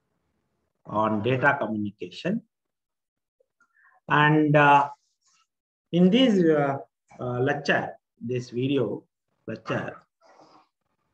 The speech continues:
uh, we are going to take few exercises to understand better the concept of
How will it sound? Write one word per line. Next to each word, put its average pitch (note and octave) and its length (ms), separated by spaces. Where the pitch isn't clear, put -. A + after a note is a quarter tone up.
uh, B2+ 200
we D3+ 140
are D3+ 180
going F#3+ 420
to F3 460
take G3+ 260
few D#3+ 160
exercises B2 1120
to A2+ 460
understand C#3 760
better B2+ 400
the A#2 180
concept B2 600
of A2 260